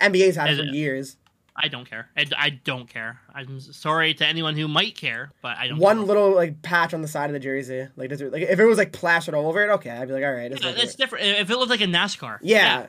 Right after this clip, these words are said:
Speaker 2: You know what? Okay, I
Speaker 1: If
Speaker 2: have
Speaker 1: it
Speaker 2: a
Speaker 1: loo-,
Speaker 2: problem with that.
Speaker 1: if it looks like
Speaker 2: Like
Speaker 1: some, like, S H L jerseys, right? Like, some of them
Speaker 2: Yeah,
Speaker 1: are, like,
Speaker 2: yeah.
Speaker 1: like, flooded with them, but
Speaker 2: Yes.
Speaker 1: one, one, really? Like, I don't see why it's a problem.
Speaker 2: I don't have a problem with it. Guess the team of the year. Um, McKinnon, Makar,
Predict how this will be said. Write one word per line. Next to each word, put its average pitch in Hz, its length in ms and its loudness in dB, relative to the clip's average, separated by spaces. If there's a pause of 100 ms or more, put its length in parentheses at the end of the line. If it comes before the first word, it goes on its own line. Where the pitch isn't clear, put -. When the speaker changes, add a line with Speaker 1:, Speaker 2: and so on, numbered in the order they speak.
Speaker 2:
You 196 80 -14
know 214 80 -6
what? 233 180 0 (100)
Okay, 240 180 0
I 196 60 2
Speaker 1:
If 208 40 0
Speaker 2:
have 214 80 4
Speaker 1:
it 190 40 6
Speaker 2:
a - 20 4
Speaker 1:
loo-, 190 40 2
Speaker 2:
problem 196 200 2
with 139 80 -8
that. 117 140 0
Speaker 1:
if 156 40 0
it 185 60 2
looks 185 160 4
like 180 80 2
Speaker 2:
Like 156 80 -6
Speaker 1:
some, 180 100 0
like, 160 140 -2
S 160 200 -2
H 156 200 -4
L 156 140 2
jerseys, 123 460 -8
right? 139 140 -2
Like, 143 140 -4
some 160 120 -8
of 156 60 -4
them 143 80 0
Speaker 2:
Yeah, 127 80 0
Speaker 1:
are, 139 40 -2
like, 135 120 -2
Speaker 2:
yeah. 131 80 -4
Speaker 1:
like, 143 240 -12
flooded 147 420 -6
with 123 180 -10
them, 127 240 -8
but 127 200 -6 (500)
Speaker 2:
Yes. 185 520 2
Speaker 1:
one, 143 80 -8
one, 214 400 2
really? 240 340 2
Like, 160 240 -8
I - 160 -2
don't 151 240 -4
see 147 180 -8
why 135 200 -4
it's 131 80 -12
a - 40 -14
problem. 127 460 -12 (540)
Speaker 2:
I 139 120 -2
don't 123 80 -4
have 123 100 -10
a - 20 -20
problem 117 180 -10
with 123 120 -18
it. 117 100 -16 (1000)
Guess 185 220 0
the 226 80 -4
team 214 220 -2
of 202 60 0
the 180 60 -2
year. 165 300 0 (120)
Um, 131 1200 -4
McKinnon, 180 800 -4 (280)
Makar, 143 880 -2